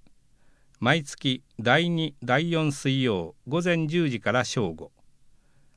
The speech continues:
赤ちゃんお話会は赤ちゃんタイムの時間内に実施。午前十一時から十一時三十分。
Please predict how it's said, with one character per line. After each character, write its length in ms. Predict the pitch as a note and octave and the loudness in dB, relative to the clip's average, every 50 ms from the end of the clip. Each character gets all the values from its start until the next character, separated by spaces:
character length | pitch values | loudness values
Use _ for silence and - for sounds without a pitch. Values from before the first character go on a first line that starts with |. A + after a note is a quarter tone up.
| _ | _
赤 240 | - A#2 - - - | -8 -4 0 0 0
ち 80 | - F#3 | 2 2
ゃ 60 | E3+ | 2
ん 80 | E3+ | 2
お 40 | D#3+ | 2
話 300 | C3+ D3+ D#3+ D#3 C#3 - | 2 2 2 0 -2 -2
会 220 | - - A2 G#2+ G2 | -2 0 2 2 2
は 240 | F#2+ F#2+ F#2 - - - | 0 0 -2 -4 -8 -8
赤 240 | - A2+ - E3+ E3 | -6 -2 0 0 2
ち 80 | - | 2
ゃ 80 | F3 E3+ | 2 2
ん 100 | E3 C#3+ | 2 0
タ 140 | - E3 D#3 | 0 2 2
イ 80 | D3 | 2
ム 80 | B2 G#2 | 2 2
の 100 | F#2 F2+ | 0 0
時 140 | F2 G#2 G#2 | -2 -4 -2
間 240 | - D#3 D3 C#3 B2+ | 0 0 2 2 2
内 180 | A#2 G2+ F#2+ | 0 0 0
に 140 | G#2 C3 B2+ | 0 0 -2
実 160 | G2 E2+ D#2 | -2 -4 -8
施。 300 | - - - - F2 - _ _ _ _ - - _ _ _ _ _ - | -8 -8 -10 -10 -12 -14 _ _ _ _ -20 -20 _ _ _ _ _ -2
午 100 | D#3 F3 | 0 0
前 240 | E3 F3+ E3+ D#3 D3 | 2 2 2 2 2
十 200 | C3 C3+ C#3+ D3+ | 2 2 2 0
一 240 | D#3 C#3+ C#3+ - D3 | 0 -2 -2 -2 -2
時 100 | C3 - | -2 -2
か 120 | - D#2+ | -2 -4
ら 180 | F2+ G2+ G#2 - - | -4 -4 -4 -6 -8
十 220 | A2 G#2+ A#2+ C#3 D#3+ | -6 -2 -2 0 0
一 260 | D#3 C#3 - D3+ C3 | -2 -4 -4 -4 -4
時 120 | G#2+ D#2+ | -4 -4
三 280 | D2 - - G2+ A2 A#2 | -6 -6 -4 -2 -2 -2
十 100 | A2 A2 | -2 -4
分。 400 | - - - - - D2+ D#2+ - | -8 -10 -12 -14 -14 -14 -14 -16